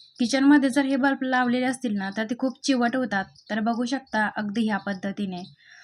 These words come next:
घरामध्ये आपण काय करतो किचनमध्ये की, अ, फोडणी वगैरे देतो, तर त्यावेळेस किंवा तो तडका देतो ना, तर त्या तडक्याची फोडणी वगैरे भांड्यावरती तर बसतेच, डब्यावरती सुद्धा बसते,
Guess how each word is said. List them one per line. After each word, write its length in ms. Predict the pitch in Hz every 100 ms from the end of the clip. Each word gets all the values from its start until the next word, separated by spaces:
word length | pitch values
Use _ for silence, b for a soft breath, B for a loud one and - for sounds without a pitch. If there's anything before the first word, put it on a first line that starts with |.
| B
घरामध्ये 520 | 220 240 254 269 247
आपण 240 | 247 247 240
काय 180 | 226 226
करतो 320 | 240 208 208
किचनमध्ये 680 | 233 220 226 226 214 196 214 - b b - -
की, 280 | 233 240 -
अ, 160 | 202
फोडणी 360 | 208 254 233 247
वगैरे 300 | 247 247 240
देतो, 520 | 262 220 190 202 - _ _
तर 140 | 226 233
त्यावेळेस 480 | 254 269 269 262 - -
किंवा 180 | 262 262
तो 140 | 277 277
तडका 280 | 269 254 254
देतो 260 | 269 226
ना, 200 | 202 190 196
तर 60 | 220
त्या 200 | 254 247
तडक्याची 400 | 254 240 254 247
फोडणी 340 | 254 285 254 254
वगैरे 420 | 254 247 233 226 b b b 214
भांड्यावरती 680 | 220 214 220 269 277 277 285
तर 80 | 277
बसतेच, 480 | 269 285 226 214 -
डब्यावरती 680 | 208 220 214 220 220 214 233
सुद्धा 320 | 214 226 254
बसते, 400 | 262 254 - 185